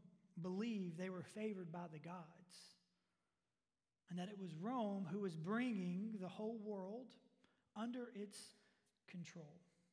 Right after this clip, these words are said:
They wanted to make everybody Roman citizens, to be a part of the Roman Empire. But Paul says that our citizenship is where? Good news, the evangelion.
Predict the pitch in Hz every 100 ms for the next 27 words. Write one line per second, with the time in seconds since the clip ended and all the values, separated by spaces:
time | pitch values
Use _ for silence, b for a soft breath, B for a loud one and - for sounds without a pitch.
0 | _ _ _ _ _ _ _ _ _ _
1 | _ _ _ _ 180 208 214 202 202 208
2 | 208 226 240 208 165 156 160 170 165 -
3 | _ - 202 208 202 185 - 214 - 139
4 | 131 143 - - b b b b b b
5 | - 190 185 - 226 202 180 170 B B
6 | - 180 196 185 214 208 202 - 156 156
7 | - - _ _ _ _ _ _ 180 175
8 | 214 220 220 - 185 190 185 180 196 185
9 | 180 - 208 - 170 - 180 - 170 160
10 | 156 196 220 - _ - 160 208 185 202
11 | 175 151 208 214 202 185 208 196 175 160